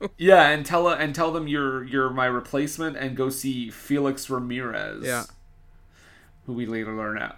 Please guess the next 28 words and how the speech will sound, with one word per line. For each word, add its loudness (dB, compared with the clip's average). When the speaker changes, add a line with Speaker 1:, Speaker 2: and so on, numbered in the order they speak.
Speaker 1:
is -10
John -4
Leguizamo. -10
Speaker 2:
And 2
I, 4
I 2
actually -2
have 2
a -2
note 0
before -2
the, -2
he 0
actually -2
does 0
go -2
into -4
his, -4
he's -8
gonna 0
go 0
in -2
to -2
find, -2
uh, -6
the -6
gorillas. 0
Um, 0